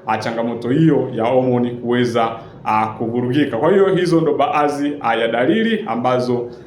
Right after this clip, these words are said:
ah, ambazo zina-, zinaonesha kwamba homoni zako zimeweza kuvurugika. Kwa hiyo kama una changamoto ya homoni kuvurugika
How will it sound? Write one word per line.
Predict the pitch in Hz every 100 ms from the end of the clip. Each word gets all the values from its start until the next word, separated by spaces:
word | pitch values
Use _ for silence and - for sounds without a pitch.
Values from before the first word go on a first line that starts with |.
| -
ah, | 110 107 110 107
ambazo | 110 127 123 123
zina-, | 110 110 104 104 - -
zinaonesha | 110 107 143 196 190
kwamba | 135 127 123
homoni | 113 110 110
zako | 107 120 120 113
zimeweza | 110 107 110 110
kuvurugika. | 107 104 104 117 107
Kwa | 120
hiyo | 165 160
kama | 220 208
una | 185
changamoto | 180 170 170 180 175 165
ya |
homoni | 151 156 151
kuvurugika | 143 131 127 143 202 202